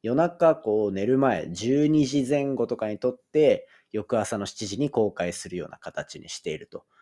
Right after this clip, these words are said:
いうふうになってるので、あの、十二時ぐらいでもしTwitter開いてる方いたらですね、ぜひ、あの、スペースで公開収録やってるんで、七時間ぐらいだけ、<laughs> あの、先取りでエピソードが聞けるという、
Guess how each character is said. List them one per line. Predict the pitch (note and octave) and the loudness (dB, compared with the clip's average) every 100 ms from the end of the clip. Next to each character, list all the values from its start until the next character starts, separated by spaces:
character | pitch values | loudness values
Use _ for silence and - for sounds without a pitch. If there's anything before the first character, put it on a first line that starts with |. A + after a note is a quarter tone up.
| _ _ | _ _
い | D3+ | 4
う | |
ふ | E3 | 4
う | |
に | A#2 | 2
な | G#2 | -2
っ | - | -4
て | |
る | F2+ | -6
の | D2 - | -6 -4
で、 | G2+ F2 D2+ - | 0 0 -2 -6
あ | G2+ | -2
の、 | A2+ A#2 | -2 0
十 | D3+ F#3 | 0 2
二 | G3 | 2
時 | F#3+ G3 | 2 4
ぐ | |
ら | G3 E3+ | 6 6
い | |
で | D#3 | 4
も | D#3 | 2
し | F3 - | 0 -2
Twitter | - D3 - _ C#3+ C#3+ | -6 -6 -6 _ -2 -2
開 | - C#3+ | 0 0
い | |
て | C3 | 0
る | C3 | -4
方 | - B2+ G2 | -4 -4 -4
い | G2+ | 0
た | B2+ | 0
ら | F2 | 0
で | - | -4
す | - | -10
ね、 | D2+ C#2 _ _ _ - | -10 -10 _ _ _ -8
ぜ | A2+ | -6
ひ、 | F#2+ D2 | -4 -6
あ | C#2+ | -8
の、 | E2 E2+ E2+ - | -10 -14 -14 -14
ス | - | -4
ペ | F#2+ | -4
ー | |
ス | - D#2+ | -4 -8
で | B1+ - | -10 -8
公 | - G2 | -6 -2
開 | G2 F#2 | -2 -2
収 | G2 | -4
録 | D#2 C#2+ | -4 -8
や | |
っ | - | -8
て | - | -6
る | E2+ | -6
ん | D2 | -6
で、 | D#2 C#2+ - _ _ _ _ _ _ - | -6 -6 -10 _ _ _ _ _ _ -10
七 | - - E3+ | -8 -4 -2
時 | D#3+ | -2
間 | D#3+ D3+ D3 | 2 2 4
ぐ | |
ら | C#3+ C3+ | 6 6
い | |
だ | C3+ | 6
け、 | C3 B2 B2+ | 4 2 2
<laughs> | |
あ | B2 | 0
の、 | C#3 B2 | 0 -2
先 | - A#2+ C3 | -4 -4 -2
取 | A2+ | 0
り | A2 | 2
で | A2 | 0
エ | |
ピ | G#2+ | 0
ソ | - F#2 | -6 -6
ー | |
ド | F2+ | -8
が | - | -12
聞 | - | -8
け | G2+ | -4
る | F2+ | -4
と | E2+ E2 | -6 -8
い | E2+ | -6
う、 | E2+ | -6